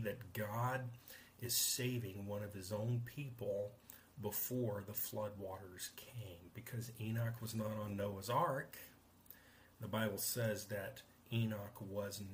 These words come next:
not, for the Lord took him. So I would just add one more thing to this discussion about dates and authorship.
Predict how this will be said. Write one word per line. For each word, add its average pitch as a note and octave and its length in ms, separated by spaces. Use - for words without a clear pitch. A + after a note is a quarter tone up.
not, A2 580
for G#2 300
the F#2+ 300
Lord G2+ 380
took A#2+ 260
him. - 220
So A2 180
I A2 140
would G#3 160
just E3+ 180
add C#3+ 200
one B2 140
more A#2 200
thing A#2+ 260
to A#2 120
this G2+ 260
discussion - 600
about F#2+ 360
dates G#2+ 400
and A2+ 180
authorship. - 720